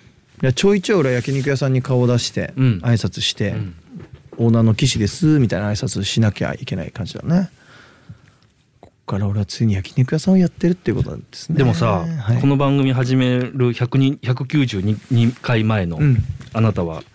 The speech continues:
Speaker 2: 焼肉屋さんを始めたいんだって言ってたよね。
Speaker 1: うん、うん、うん、うん。
Speaker 2: 始まったね。
Speaker 1: うん。<laughs> 有言実行でしょ。
Speaker 2: 言ってたよね。
Speaker 1: そうなんだよ。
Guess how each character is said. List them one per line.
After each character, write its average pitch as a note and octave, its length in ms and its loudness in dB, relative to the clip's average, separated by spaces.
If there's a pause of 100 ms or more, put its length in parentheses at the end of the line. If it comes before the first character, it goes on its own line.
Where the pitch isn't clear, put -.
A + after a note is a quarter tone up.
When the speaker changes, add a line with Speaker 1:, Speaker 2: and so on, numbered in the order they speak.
(140)
Speaker 2:
焼 G#2 160 0
肉 C#3+ 180 2
屋 D3 80 2
さ C#3 120 -2
ん C3+ 60 2
を C3+ 40 0
始 B2+ 180 0
め C#3 100 2
た D3 120 -2
い C#3+ 60 2
ん B2+ 80 2
だ G#2 80 -4
っ - 60 -10
て - 160 -10
言 - 20 -10
っ - 40 -4
て E3+ 60 2
た D#3 40 4
よ C3 60 2
ね。 F#2 180 -4
Speaker 1:
う D#3 80 -2
ん、 - 20 2
う C#3+ 40 4
ん、 A#2 180 0
う C#3+ 60 0
ん、 B2 200 0
う C3 80 2
ん。 G#2+ 140 0 (280)
Speaker 2:
始 C3 200 0
ま B2+ 80 4
っ B2+ 40 -2
た C#3 140 0
ね。 C3+ 240 2
Speaker 1:
う E3+ 60 2
ん。 C3 120 2 (1000)
<laughs> - 760 -4
有 C#3+ 140 2
言 D3+ 140 2
実 C3+ 160 -2
行 C3+ 120 0
で B2+ 80 0
し D3+ 80 0
ょ。 C#3+ 60 0
Speaker 2:
言 B2+ 100 2
っ B2 40 -2
て F3 140 0
た C3 80 -2
よ F#2 80 -4
ね。 E2 220 -10
Speaker 1:
そ C#3+ 160 0
う C3+ 40 4
な G#2+ 100 2
ん F#2 40 -2
だ F#2+ 60 -4
よ。 G2+ 100 -6